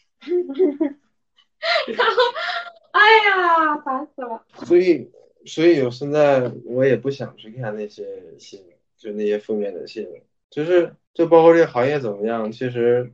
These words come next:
Speaker 2: 我也不想过多去抱怨。而且我觉得现在，我虽然慢，就是可能我的一起，一起毕业的同学们，有的已经找到了，比如说拿到了直接的 offer。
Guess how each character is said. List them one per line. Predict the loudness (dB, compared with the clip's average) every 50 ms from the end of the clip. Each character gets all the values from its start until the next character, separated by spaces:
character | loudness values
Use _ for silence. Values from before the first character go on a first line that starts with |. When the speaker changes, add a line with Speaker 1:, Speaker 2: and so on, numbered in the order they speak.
| _ _
Speaker 2:
我 | -10 -4 0 0
也 | 2 0
不 | 0 -2 -6
想 | -4 -6 -6 -8 -6 -4
过 | -4 -2 -2
多 | -2 -4 -4
去 | -6 -6 -6 -6 -6
抱 | -4 -4 -6 -4 -6
怨。 | -8 -12 -14 _ _ _ -6
而 | -4 -2 2
且 | 2
我 | 2 2 2
觉 | 2 2
得 | 0
现 | 0 0 -2 -2 0
在， | 2 2 4 2 2 0 -2 -6 _ _ _ _ _ _ _ _ _ _ _ _ _ _ _ _ _
我 | -12 -12
虽 | -4 0 2 2
然 | 2 2 2
慢， | 0 0 -2 -2 -2 -4 -6 -6
就 | -2 0 2
是 | 2 0
可 | 0 -2 -2
能 | 0 0 0 2 2
我 | 0 0
的 | 0 0 2 2 2 2 0 -2 -6 -12 -14 _ _ _ _ _ _ _ _ _ _ _ _ _ _ _ _ _
一 | -12 -10
起， | -8 -6 -8 -8 -8 -8 -8
一 | -8 -8
起 | -6 -6 -6 -4
毕 | -2 2 4
业 | 4 4 4
的 | 4 0 0 -2 -4 -8 -10 -12 -12 -16 _ _ _ _ _ _ _ _ _ _
同 | -12 -10 -8 -6
学 | -6 -6
们， | -4 -4 -6 -8 -8 -12 -18 _ _ _
有 | -10 -8 -4 -2
的 | 0 0 0
已 | -2
经 | -4 -4 -4 -4
找 | -4 -4 -4
到 | -6 -8 -8
了， | -8 -10 -10 -12 -16 -18 _ _ _ _ _ _ _ _ _ _ _ _ _ _ _ _ _ _ _ _ _ _
比 | -12
如 | -10 -8
说 | -6 -4
拿 | -4 -2 -2
到 | 0 0
了 | 0 -2
直 | -4 -6
接 | -6 -4 -4
的 | -4
offer。 | -4 -4 -4 -4 -4 -4 -8 -12 -12